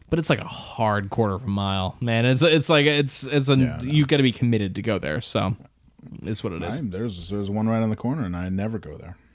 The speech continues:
Speaker 2: I go to, um,
Speaker 1: Why can't I picture the
Speaker 2: uh,
Speaker 1: one on your corner? Oh yeah, never mind. Got
Speaker 2: it's
Speaker 1: it.
Speaker 2: the corner that,
Speaker 1: Got it.
Speaker 2: uh, the corner that David Scringe got shot
Speaker 1: Yep,
Speaker 2: at.
Speaker 1: we're good. Got it.
Speaker 2: Yeah, the,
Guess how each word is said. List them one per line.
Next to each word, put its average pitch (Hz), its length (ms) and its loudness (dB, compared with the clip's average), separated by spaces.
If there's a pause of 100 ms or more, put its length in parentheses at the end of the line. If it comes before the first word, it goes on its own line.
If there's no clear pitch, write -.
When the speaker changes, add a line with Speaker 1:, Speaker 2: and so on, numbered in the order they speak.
(260)
Speaker 2:
I 117 140 0
go 98 240 0
to, 87 460 -6
um, 82 340 -8 (800)
Speaker 1:
Why 202 140 -8
can't 269 200 -4
I - 60 -6
picture 220 260 -2
the 135 80 2
Speaker 2:
uh, 123 40 4
Speaker 1:
one 120 80 2
on 120 40 0
your 113 120 -2
corner? 120 320 -6 (2000)
Oh 262 160 4
yeah, 143 160 4 (140)
never 143 100 2
mind. 101 180 -4 (360)
Got 131 140 4
Speaker 2:
it's - 80 -2
Speaker 1:
it. 117 40 0
Speaker 2:
the - 60 -12
corner 139 260 6
that, 131 80 4
Speaker 1:
Got 143 160 6
it. 135 80 4
Speaker 2:
uh, 123 180 4
the 117 120 2
corner 127 340 6
that 120 160 6
David 123 260 4
Scringe 170 380 -2
got 78 160 -4
shot - 240 -6
Speaker 1:
Yep, 175 140 2
Speaker 2:
at. - 80 -6
Speaker 1:
we're 160 160 6
good. 131 180 6 (140)
Got 139 240 4
it. - 80 0 (520)
Speaker 2:
Yeah, 120 200 -4 (640)
the, 107 160 -2